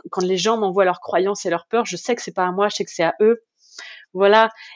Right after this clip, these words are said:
Et je me dis, bon, et je, je trouve ça juste fou parce que je me suis dit, moi, avec l'expérience qu'ils ont de moi, ils vont pas avoir peur pour moi parce qu'ils ont vu de quoi j'étais capable. Mais non, donc t'as créé un truc, ça a marché, tu le revends, et tu dis, bah là, je suis en train de créer quelque chose d'autre, ils vont te dire,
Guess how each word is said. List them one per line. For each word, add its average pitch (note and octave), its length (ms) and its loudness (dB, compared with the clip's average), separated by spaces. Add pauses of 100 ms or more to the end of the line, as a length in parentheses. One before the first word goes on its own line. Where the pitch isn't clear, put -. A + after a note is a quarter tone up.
Et F#3 120 6
je F3+ 140 -4
me F#3 100 2
dis, G#3 260 -2
bon, G3+ 300 0
et F3+ 80 2
je, F3 100 -2 (120)
je F3 100 -2
trouve G#3 140 -10
ça G#3+ 160 2
juste G#3 260 -6
fou - 200 -2
parce B3 160 0
que A3+ 100 4
je F#3+ 80 0
me G#3+ 60 -6
suis A3+ 160 -6
dit, B3 340 -2
moi, A3 240 0
avec G#3+ 380 0 (100)
l'expérience G3+ 640 2
qu'ils F#3+ 220 -4
ont F#3+ 80 -2
de F3+ 40 -2
moi, F#3+ 420 0
ils F3+ 100 -2
vont D#3+ 220 -4
pas B3+ 200 2
avoir G#3+ 220 2
peur G3 140 0
pour A3 120 -8
moi C4+ 120 0
parce A3+ 120 -4
qu'ils G3+ 180 -2
ont G#3 60 4
vu G#3 180 0
de A3 80 0
quoi G#3+ 120 2
j'étais F#3+ 160 -2
capable. F#3 400 0 (760)
Mais F#3+ 60 4
non, A#3+ 220 4
donc F#3 180 0
t'as G#3+ 140 6
créé D#4 180 4
un D#4 100 4
truc, B3 380 0 (400)
ça A3 180 6
a G3+ 40 6
marché, B3 440 2
tu A#3 120 -6
le G3+ 40 6
revends, G#3 420 4 (280)
et - 20 -18
tu A#3 140 -2
dis, A3+ 100 2
bah A3 100 6
là, B3 120 6
je C4+ 80 -2
suis - 120 -2
en A#3 80 2
train A#3+ 140 -4
de A#3+ 40 -4
créer A#3+ 180 4
quelque A#3 140 0
chose A3+ 140 -4
d'autre, D4 180 2
ils A#3+ 40 -4
vont G#3+ 100 -2
te G#3 60 -2
dire, G3+ 180 0